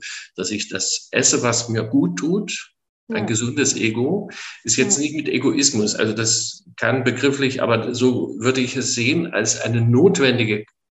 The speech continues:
Speaker 1: äh, Instanz, damit, äh, Geist und Seele eine schöne Wohnung haben. Ne?
Speaker 2: Ja. Ja.
Speaker 1: Und wenn es überall liederlich ist und so weiter, dann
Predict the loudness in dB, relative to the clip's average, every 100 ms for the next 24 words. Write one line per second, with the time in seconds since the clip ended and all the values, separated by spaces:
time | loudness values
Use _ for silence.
0 | _ -8 -6 -4 -6 -10 -18 _ _ -12
1 | -2 2 2 2 0 2 0 0 -6 -16
2 | -16 -20 -2 2 4 2 0 -4 -6 -2
3 | 0 0 -2 -6 -8 -6 0 2 2 0
4 | -2 -4 -2 0 0 0 -2 -4 -6 -4
5 | -4 0 0 0 0 0 0 -4 -10 -12
6 | -20 _ _ _ -6 -2 -2 -4 -12 -16
7 | -10 -6 -2 -2 0 2 2 0 -2 0
8 | 2 2 2 2 2 0 -4 -4 -2 -2
9 | -4 -2 0 2 2 2 0 -2 -4 -8